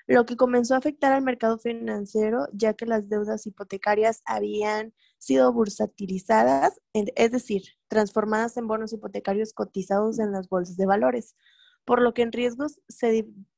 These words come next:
diversificaron entre los intermediarios financieros con el aval de las agencias calificadoras que otorgaban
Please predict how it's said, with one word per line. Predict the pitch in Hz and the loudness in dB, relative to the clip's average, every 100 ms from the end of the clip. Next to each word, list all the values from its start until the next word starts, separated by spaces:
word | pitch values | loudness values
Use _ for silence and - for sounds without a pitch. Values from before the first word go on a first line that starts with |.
| _ | _
diversificaron | 190 214 226 220 208 220 208 214 220 214 240 | -12 -4 0 0 -2 -10 -10 0 4 4 2
entre | 247 226 208 | 0 -2 -2
los | 202 190 | -2 -4
intermediarios | 196 190 190 190 196 202 208 | -8 -6 -4 0 2 0 -2
financieros | 233 214 196 208 202 233 - _ | -2 -2 -2 0 0 -2 -6 _
con | 214 196 | -2 0
el | 190 | 0
aval | 185 185 190 190 | 2 2 2 0
de | 214 | -2
las | 208 | -4
agencias | 190 - 175 180 196 _ - _ _ | -8 -10 -10 -8 -10 _ -20 _ _
calificadoras | - 214 208 214 202 202 208 220 | 0 0 2 2 4 4 4 2
que | 214 | -2
otorgaban | 208 185 180 185 196 220 | -2 -4 2 2 2 -2